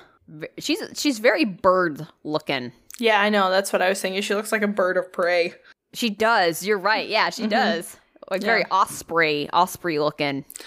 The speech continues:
Speaker 2: Yeah, I ain't about it.
Speaker 1: <laughs> I ain't about it.
Speaker 2: I ain't about it, but that's okay. So, legend says that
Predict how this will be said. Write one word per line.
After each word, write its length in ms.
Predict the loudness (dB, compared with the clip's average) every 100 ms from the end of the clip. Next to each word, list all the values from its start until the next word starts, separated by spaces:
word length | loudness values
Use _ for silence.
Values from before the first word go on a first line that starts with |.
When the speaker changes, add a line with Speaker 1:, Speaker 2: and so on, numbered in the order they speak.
| -20 -6
Speaker 2:
Yeah, 200 | 0 2
I 80 | 2
ain't 180 | 2 2
about 300 | 2 2 2
it. 220 | 0 -4 -12 _
Speaker 1:
<laughs> 200 | _ -8
I 100 | -4
ain't 120 | -4
about 340 | -6 -18 -14 -14
it. 580 | -14 -20 _ -18 -6 0
Speaker 2:
I 40 |
ain't 140 | 2 2
about 400 | 2 2 2 2
it, 240 | 0 -4 -12 -4
but 300 | 2 2 0 -6 _
that's 240 | 0 0 0
okay. 220 | -6 -10 -12 -2
So, 260 | 0 0 -4 -18 -18 -18 -8
legend 380 | 0 2 4 2
says 540 | 2 2 0 -4 -6 -10 -18 _ _ -2
that 560 | 2 2 0 -2 -10